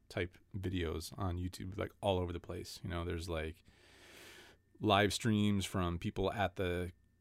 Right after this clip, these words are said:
you know, casinos playing slots and stuff like that. That doesn't seem to be a problem. It seems to be, in these very early days, what they're looking at is online casino type stuff.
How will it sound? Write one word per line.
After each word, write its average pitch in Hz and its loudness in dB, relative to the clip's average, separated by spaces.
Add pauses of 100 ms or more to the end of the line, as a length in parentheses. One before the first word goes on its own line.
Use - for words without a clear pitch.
(140)
you 131 -4
know, 90 0
casinos 123 2
playing 92 -2
slots - 4
and 113 -2
stuff - -2
like 110 0
that. 101 4 (540)
That - 4
doesn't 113 6
seem 110 4
to 104 2
be 104 6
a 98 4
problem. 98 4
It 101 -12
seems 196 4
to 131 -6
be, 107 4 (760)
in 104 2
these 98 2
very 98 6
early 95 0
days, 90 0 (320)
what 101 -4
they're 92 0
looking 87 -2
at 82 0
is 80 -4
online 85 -4 (460)
casino 82 -4
type - -8
stuff. - -8